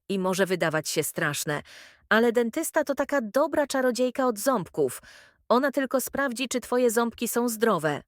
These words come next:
Nie będzie bolało, obiecuję. A ten fotel to bardziej jak tron dla małych księżniczek.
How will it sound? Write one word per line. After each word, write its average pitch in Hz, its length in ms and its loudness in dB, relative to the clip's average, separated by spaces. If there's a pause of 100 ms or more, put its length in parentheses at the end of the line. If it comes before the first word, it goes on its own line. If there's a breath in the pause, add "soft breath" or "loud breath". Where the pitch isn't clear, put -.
(200)
Nie 190 160 0
będzie 180 340 2
bolało, 160 500 4
obiecuję. 160 720 0 (500 loud breath)
A 202 140 4
ten 214 240 0
fotel 254 560 2 (380)
to 220 140 0
bardziej 220 420 0
jak 202 240 0
tron 226 380 2
dla 156 160 0
małych 160 300 0
księżniczek. 165 760 0